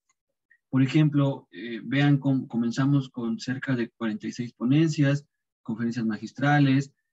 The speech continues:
presentación de libros, etcétera, ¿no? Y publicaciones con, en libros. Vean ahí, por ejemplo, la fortaleza que les comentaba hace un momento,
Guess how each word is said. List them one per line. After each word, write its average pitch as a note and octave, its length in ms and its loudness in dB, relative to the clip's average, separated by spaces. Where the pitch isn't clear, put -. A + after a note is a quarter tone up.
presentación B2+ 420 0
de C3+ 80 2
libros, D3 600 4
etcétera, - 500 -8
¿no? D3 240 0
Y F3+ 120 -4
publicaciones D#3 800 6
con, B2+ 340 -4
en B2+ 180 4
libros. D3+ 380 2
Vean C#3+ 240 2
ahí, C3+ 160 2
por B2+ 180 -6
ejemplo, B2+ 480 -4
la A#2 180 -6
fortaleza B2+ 560 -2
que - 120 -10
les G#2+ 140 -6
comentaba A2+ 400 -2
hace B2+ 140 0
un C3 60 4
momento, C3+ 560 0